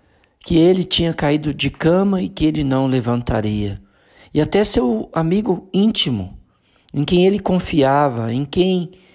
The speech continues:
ele estendeu a comunhão, tinha levantado contra ele.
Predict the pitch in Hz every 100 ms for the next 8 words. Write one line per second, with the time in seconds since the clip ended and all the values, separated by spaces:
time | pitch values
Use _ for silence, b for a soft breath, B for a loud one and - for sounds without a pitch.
0 | b b b - 165 185 180 160 139 -
1 | _ _ _ _ _ _ _ _ - 160
2 | - 165 123 147 175 170 147 - - 139
3 | - 170 160 127 135 156 147 117 - _
4 | _ _ _ - 156 143 139 135 120 120
5 | 117 120 - 117 113 - 117 104 101 98
6 | 98